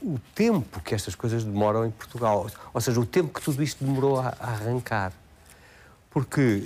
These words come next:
eh, a ideia que eu tenho é que passou um mês, quer dizer, tudo isto foi muito esquisito e muito suspeito e muito dramático. Quer dizer, morreram seis pessoas. E durante um mês não se fez absolutamente nada. Eh, isto,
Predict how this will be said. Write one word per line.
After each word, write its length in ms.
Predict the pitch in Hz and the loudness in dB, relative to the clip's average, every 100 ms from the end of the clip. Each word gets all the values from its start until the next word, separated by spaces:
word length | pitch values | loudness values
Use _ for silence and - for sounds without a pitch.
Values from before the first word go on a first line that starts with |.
| 156 | 0
eh, 160 | 131 | 2
a 40 | 127 | 4
ideia 220 | 139 190 | 4 4
que 80 | 190 | 2
eu 60 | |
tenho 480 | 170 117 80 80 107 - - - - | 0 0 0 -2 -6 -8 -20 -20 -8
é 100 | - 120 - - - | -6 -6 -8 -18 -2
que 240 | 151 139 107 | 2 2 0
passou 360 | - 117 - 175 | -4 -2 2 4
um 240 | 147 180 | 4 2
mês, 560 | 170 127 98 87 120 - - | 2 4 4 2 -2 -6 -4
quer 60 | |
dizer, 100 | 131 | -2
tudo 160 | - 240 | 2 2
isto 140 | 214 | 4
foi 100 | - | 2
muito 240 | 202 208 - | 2 0 -4
esquisito 540 | - - - 175 175 | -10 -6 0 0 2
e 20 | 175 | 0
muito 140 | 160 | 0
suspeito 360 | - - 175 185 | -4 -2 0 0
e 20 | |
muito 180 | 170 160 | -2 -2
dramático. 600 | 165 202 247 - - - | 0 2 0 0 -4 -2
Quer 80 | 151 | -2
dizer, 140 | 95 | -2
morreram 600 | 80 85 139 156 175 233 | -6 -4 -2 -2 0 0
seis 200 | 190 98 | 0 -4
pessoas. 680 | - - - 226 190 190 - - - - - - - - - | -6 -8 0 2 2 -2 -14 -20 -20 -20 -20 -20 -20 -20 0
E 80 | 208 | 2
durante 360 | 165 226 233 | 4 4 4
um 120 | 208 | 2
mês 440 | 165 117 92 90 113 | 4 4 4 2 0
não 100 | 175 | -2
se 100 | - | 0
fez 140 | 190 175 | 0 0
absolutamente 440 | 180 - 170 165 - | 0 -2 -2 -2 -4
nada. 460 | 165 139 117 127 123 _ _ _ _ _ _ _ | -4 -4 -6 -8 -12 _ _ _ _ _ _ _
Eh, 480 | 127 113 104 78 90 | 2 2 2 -4 -6
isto, 200 | 98 - | -8 -10